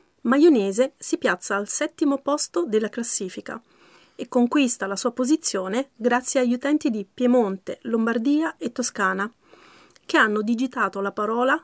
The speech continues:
tra la fine di marzo e il due aprile, a ridosso delle grandi scorpacciate di Pasqua e Pasquetta. Il pesto ha fatto furore in luglio, ricercatissimo in Liguria,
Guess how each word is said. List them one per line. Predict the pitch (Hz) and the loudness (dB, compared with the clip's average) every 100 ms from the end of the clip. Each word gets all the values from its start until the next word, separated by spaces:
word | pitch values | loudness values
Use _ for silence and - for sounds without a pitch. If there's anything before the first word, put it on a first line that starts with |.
| _ | _
tra | 254 254 | 0 2
la | 277 | 2
fine | 294 208 | 2 2
di | 247 | 2
marzo | 202 180 - - 254 - | 2 0 -2 0 0 0
e | 285 | -2
il | 240 | 2
due | 233 | 2
aprile, | 233 233 196 180 202 - _ _ _ - - | 0 -4 -4 -4 -6 -12 _ _ _ -20 -6
a | 220 | -2
ridosso | 220 226 262 240 202 | 0 4 4 4 -2
delle | 196 208 | -4 0
grandi | 240 220 208 208 | 2 0 -2 -4
scorpacciate | - 214 247 233 - 214 202 | -6 -6 -4 -2 0 0 0
di | 208 | -6
Pasqua | - 294 302 - 339 | -2 0 0 -2 -6
e | - 247 | -6 -8
Pasquetta. | 247 - 196 180 - 214 - _ _ _ _ _ - - - | -4 -2 -4 -8 -8 -10 -10 _ _ _ _ _ -20 -20 -8
Il | 285 262 | -6 0
pesto | 359 403 - 403 - | 2 2 0 -2 -4
ha | 311 | -2
fatto | 302 285 262 | -2 0 -2
furore | 277 269 269 | 0 2 4
in | 262 | 4
luglio, | 262 233 190 196 - _ _ - | 2 0 -2 -6 -6 _ _ -6
ricercatissimo | 226 208 233 247 240 247 - 220 208 | -4 0 0 -2 0 0 0 -2 -2
in | 208 | 0
Liguria, | 226 277 233 196 | 2 2 2 -2